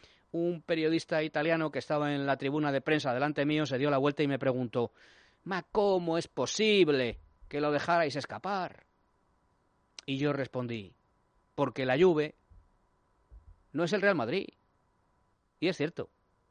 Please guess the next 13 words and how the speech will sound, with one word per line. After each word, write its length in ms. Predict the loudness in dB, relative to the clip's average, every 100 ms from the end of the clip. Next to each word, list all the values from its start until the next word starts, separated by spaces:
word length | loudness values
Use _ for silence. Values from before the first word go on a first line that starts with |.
| _ _ _ _ _ _
la 80 | -20
Juventus 360 | -16 -12 -8 -6
de 80 | -4
Turín 240 | -2 -2
es 120 | 0
un 100 | -2
clásico, 400 | -2 -4 -4 -8
pero 320 | -6 -8 -10 -14 -10
no 180 | -4
es 100 | -2
el 80 | -2
Real 160 | -4 -6
Madrid. 400 | -6 -8 -8